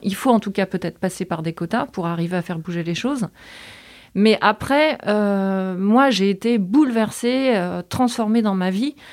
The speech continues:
par des personnages féminins écrits et réalisés par des hommes. Donc, euh, il peut y avoir une très, très grande justesse d'un regard masculin sur un personnage féminin.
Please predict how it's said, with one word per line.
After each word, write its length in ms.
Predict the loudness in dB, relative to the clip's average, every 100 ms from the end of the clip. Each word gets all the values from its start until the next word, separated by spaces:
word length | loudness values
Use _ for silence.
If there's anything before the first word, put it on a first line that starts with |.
| -20 -20 -20 _
par 160 | 2 4
des 100 | 4
personnages 500 | 2 0 0 0 -2
féminins 520 | -2 -2 2 2 2
écrits 480 | -2 -6 -2 -4 -4 _ -2
et 140 | 0
réalisés 440 | 2 2 2 0
par 160 | 0 -2
des 220 | 0 2
hommes. 260 | 2 2 -2 _ -20 -20 -20 -8
Donc, 360 | 0 4 4 4
euh, 160 | 0 0
il 140 | -2
peut 160 | 0 4
y 80 | 4
avoir 160 | 6
une 120 | 4 2
très, 280 | 2 2
très 240 | 2 -2 -2
grande 320 | 2 4 4
justesse 680 | 2 -2 -2 -2 -2 -4 -8
d'un 280 | -4 -4
regard 320 | -2 0 0 0
masculin 640 | -2 -4 -2 2 2 0 -8 -18
sur 400 | -10 -2 0 0
un 100 | -2
personnage 480 | -4 -6 -6 -6 -6
féminin. 400 | -4 0 0